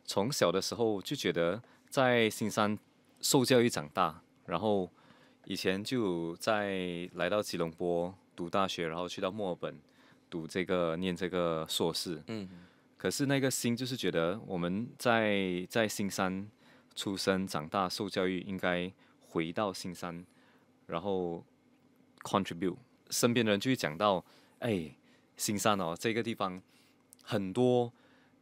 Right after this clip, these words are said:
Speaker 1: 人才外流，流到新加坡去，很难竞争，三点五等等等。”
Speaker 2: 嗯哼。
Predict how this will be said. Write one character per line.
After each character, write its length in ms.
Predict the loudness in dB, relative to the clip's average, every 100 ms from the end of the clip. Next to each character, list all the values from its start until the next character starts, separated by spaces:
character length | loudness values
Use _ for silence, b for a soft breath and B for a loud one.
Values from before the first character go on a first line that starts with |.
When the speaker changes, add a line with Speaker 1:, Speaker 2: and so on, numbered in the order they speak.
| _ _ _ -18 0
Speaker 1:
人 260 | 2 4
才 220 | 2 2
外 160 | 6 6
流， 200 | 6 0 -8 _ _ -4
流 180 | 0 6
到 160 | 6
新 160 | 4 0
加 80 | -2
坡 200 | -2 -4
去， 300 | -4 -6 -8 b b _
很 180 | -4 0
难 180 | 0 0
竞 220 | 0 0
争， 260 | -2 -2 -6
三 260 | 2 2 4
点 200 | -2 -2
五 260 | -6 -8 -8 -2
等 180 | 0
等 160 | 0 0
等。” 140 | -2
Speaker 2:
嗯 0 |
哼。 60 | -4